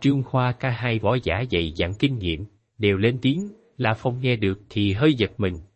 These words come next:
lúc ở hội quán cực hạn hai vị này lại thường xuyên uống rượu. Thấy vậy, người có hai cánh tay có vẻ rất mạnh mẽ, phảng phất dài như tay vượn là Trương Khoa cười nói, "La Phong, khi đi vào khu vực hoang dã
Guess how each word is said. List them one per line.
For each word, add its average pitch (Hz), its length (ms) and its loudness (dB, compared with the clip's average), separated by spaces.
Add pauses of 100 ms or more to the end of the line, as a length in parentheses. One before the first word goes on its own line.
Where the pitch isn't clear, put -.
(100)
lúc 202 280 0
ở 127 100 2
hội 110 300 2
quán 160 200 0
cực 107 260 0
hạn 90 240 -4
hai 117 280 0
vị 90 200 -2
này 87 200 -2 (240)
lại 107 240 2
thường 113 260 4
xuyên 143 280 2
uống 175 200 2
rượu. 80 220 0 (300)
Thấy 185 200 4
vậy, 110 180 4 (100)
người 98 260 4
có 170 200 0
hai 135 260 0
cánh 160 220 0
tay 117 260 0
có 160 180 -2
vẻ 95 280 0
rất - 240 -2
mạnh 80 220 -2
mẽ, 78 280 -2 (400)
phảng 117 300 -2
phất 220 160 0 (180)
dài 90 300 0
như 120 200 0
tay 127 260 0
vượn 87 340 -2
là 95 160 -2
Trương 143 260 0
Khoa 127 300 0
cười 85 200 -2
nói, 120 360 -4 (360)
"La 107 240 2
Phong, 117 300 -2 (360)
khi 175 160 0
đi 160 200 4
vào 95 140 2
khu 139 200 0
vực 107 220 -4
hoang 135 340 -2
dã 113 280 0